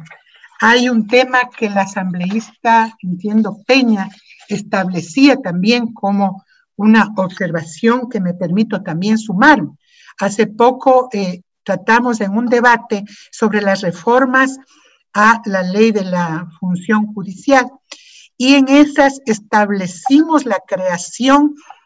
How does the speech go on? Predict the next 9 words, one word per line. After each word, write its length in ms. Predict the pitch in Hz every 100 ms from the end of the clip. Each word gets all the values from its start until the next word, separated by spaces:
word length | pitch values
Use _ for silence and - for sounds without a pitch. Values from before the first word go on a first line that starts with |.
| _ _
de 260 | - 226 226
estas 340 | 226 226 220
instancias 800 | 202 196 - - 247 269 262 202
especializadas 1080 | 196 - 190 - 185 196 - 294 277 226 220 _ - _
como 240 | - 214 202
los 200 | 185 175
jueces 360 | 226 233 208
de, 160 | 180 165 -
de, 380 | 160 151 147